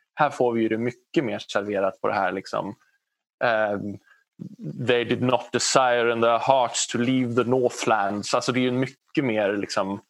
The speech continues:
renodlat pampigt mörker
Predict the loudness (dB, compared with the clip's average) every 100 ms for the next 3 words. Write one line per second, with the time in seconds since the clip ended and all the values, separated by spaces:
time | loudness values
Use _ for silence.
0 | _ _ _ _ _ _ _ -8 -2 0
1 | 2 0 0 0 0 2 2 2 0 -2
2 | -16 -18 _ _ _ _ _ _ _ _
3 | _ _ _ _ -2 -2 -2 -6 -4 -4
4 | -4 -2 -2 -2 -6 -4 -4 -8